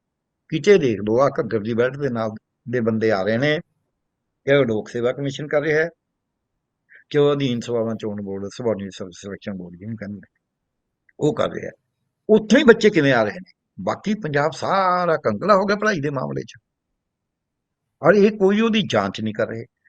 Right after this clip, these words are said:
ਤੇ ਜਿਹੜੇ ਪੇਪਰਾਂ ਤੇ ਰੌਲਾ ਇੰਨਾ ਪਿਆ ਸੀ, ਜਿਹੜੇ ਗਿਆਰਾਂ ਸੌ ਅਠਵੰਜਾ ਸਹਾਇਕ ਪ੍ਰੋਫੈਸਰ ਸੀਗੇ, ਉਹ ਇੰਨਾ ਰੌਲਾ ਪੈਣ ਤੇ ਸੁਪਰੀਮ ਹਾਈ ਕੋਰਟ ਨੇ ਉਹ ਰੱਦ ਕਰਤੀ ਸੀ ਭਰਤੀ।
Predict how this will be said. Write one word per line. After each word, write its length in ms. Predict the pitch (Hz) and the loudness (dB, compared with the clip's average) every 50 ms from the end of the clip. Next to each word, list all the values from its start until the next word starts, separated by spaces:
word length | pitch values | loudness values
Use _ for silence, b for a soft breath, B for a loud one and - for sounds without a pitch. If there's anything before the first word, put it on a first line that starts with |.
| b b b _ | b b b _
ਤੇ 100 | - 180 | 2 2
ਜਿਹੜੇ 520 | 165 113 131 165 185 220 226 233 226 226 226 | 2 4 2 4 8 10 10 10 10 8 4
ਪੇਪਰਾਂ 480 | 226 - 165 160 156 - - 185 180 | 2 -2 -4 -4 -4 -4 -2 -2 -2
ਤੇ 120 | 180 190 190 | -2 -2 -2
ਰੌਲਾ 320 | 147 135 120 156 165 170 | -2 0 0 0 0 0
ਇੰਨਾ 260 | 165 156 151 165 170 | 0 0 0 -2 -2
ਪਿਆ 240 | 165 - 156 147 143 | -2 -2 -2 -2 -2
ਸੀ, 160 | 143 - 143 | -4 -6 -8
ਜਿਹੜੇ 200 | 139 143 156 170 | -6 -6 -6 -6
ਗਿਆਰਾਂ 300 | 156 117 127 127 127 131 | -2 -2 -2 -2 -2 -4
ਸੌ 120 | 127 - 139 | -6 -8 -10
ਅਠਵੰਜਾ 360 | 117 110 117 117 113 127 127 | -8 -8 -8 -6 -4 -4 -4
ਸਹਾਇਕ 260 | 120 156 165 120 98 | -4 -4 -4 -4 -4
ਪ੍ਰੋਫੈਸਰ 440 | - - - 107 117 117 - - 107 | -6 -12 -12 -10 -10 -10 -10 -12 -14
ਸੀਗੇ, 360 | - 117 127 131 143 113 90 - _ _ _ _ _ _ _ _ _ _ | -12 -10 -8 -6 -6 -6 -8 -10 _ _ _ _ _ _ _ _ _ _
ਉਹ 160 | - 185 202 | 2 2 2
ਇੰਨਾ 280 | 175 151 160 190 220 226 | 4 2 2 4 6 6
ਰੌਲਾ 260 | 202 160 147 151 160 156 | 6 6 6 6 4 4
ਪੈਣ 360 | - - 135 135 139 143 139 | 2 0 0 0 0 -2 -4
ਤੇ 360 | 139 151 151 147 147 143 139 - _ _ _ | -4 -2 -2 0 -2 -2 -4 -8 _ _ _
ਸੁਪਰੀਮ 460 | - - 143 135 139 143 143 147 156 - - 113 | -4 -4 -4 -2 -2 -4 -4 -4 -6 -6 -4 -2
ਹਾਈ 200 | 123 143 139 139 | -2 -2 -2 -4
ਕੋਰਟ 200 | 139 147 135 143 | -6 -8 -6 -6
ਨੇ 100 | 147 143 | -6 -4
ਉਹ 260 | 139 135 151 143 131 | -4 -2 -2 0 0
ਰੱਦ 200 | 120 117 127 147 | 0 0 0 0
ਕਰਤੀ 340 | 170 175 175 120 - 135 123 | 0 2 0 -2 -2 -6 -8
ਸੀ 100 | - 131 | -8 -8
ਭਰਤੀ। 440 | 135 - 147 - - - 107 98 | -6 -6 -6 -6 -6 -8 -10 -10